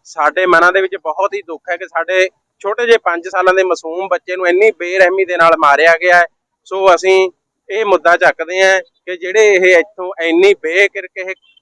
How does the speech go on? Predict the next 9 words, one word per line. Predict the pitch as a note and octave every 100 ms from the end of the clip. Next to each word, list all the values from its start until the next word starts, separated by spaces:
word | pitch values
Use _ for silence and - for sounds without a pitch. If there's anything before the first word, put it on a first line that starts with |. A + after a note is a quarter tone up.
| _
ਕਮਿਊਨਿਟੀ | D#3+ D#3 F3 G3+ G#3+
ਇੱਥੇ | G3+ - F#3+
ਇਕੱਠੀ | F3+ D#3 F3+
ਕੀਤੀ | F#3 E3+ - F3
ਜਾ | D#3+ D#3+
ਰਹੀ | F3+
ਹੈ |
ਸਾਡੇ | F3+ D#3+ E3+
ਖਿਲਾਫ, | F3+ D#3 D3+ E3